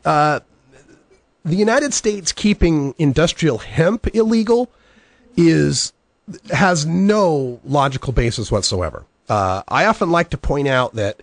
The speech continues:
every industrialized country in the world has legal industrial hemp, but still has illegal drug cannabis, right? Somehow,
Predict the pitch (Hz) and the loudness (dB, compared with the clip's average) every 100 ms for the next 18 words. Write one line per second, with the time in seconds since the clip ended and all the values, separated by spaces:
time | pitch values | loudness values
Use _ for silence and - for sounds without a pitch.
0 | _ _ _ _ 160 180 208 220 220 - | _ _ _ _ 0 0 0 0 -2 0
1 | 147 156 165 - 165 147 143 135 - - | 0 0 0 -2 0 0 0 -4 -4 -2
2 | 151 - 143 135 131 117 113 156 110 90 | -2 0 0 0 -4 -4 -2 0 0 -2
3 | 55 - _ _ _ _ _ - 147 139 | -8 -20 _ _ _ _ _ -4 -2 0
4 | 127 110 131 196 175 165 139 127 131 131 | -2 -6 -2 -2 0 0 0 0 0 0
5 | - 117 113 _ _ - 165 117 - - | -4 -10 -12 _ _ 0 0 0 -8 -16
6 | _ _ _ _ - 123 175 - - - | _ _ _ _ -4 0 2 2 -2 0
7 | 254 254 156 151 180 170 156 - 254 247 | 2 4 2 0 2 2 0 -2 0 0
8 | 165 143 127 117 151 - _ _ _ 117 | 0 -2 -2 -2 -4 -8 _ _ _ -4
9 | 120 170 165 147 - 240 170 85 - - | 2 2 2 -2 0 2 2 0 -4 -8
10 | _ _ _ _ _ _ 131 156 190 - | _ _ _ _ _ _ -2 0 0 -8
11 | - - _ - - - 285 339 277 185 | -20 -20 _ -6 2 2 4 2 2 0
12 | 107 98 | 0 -2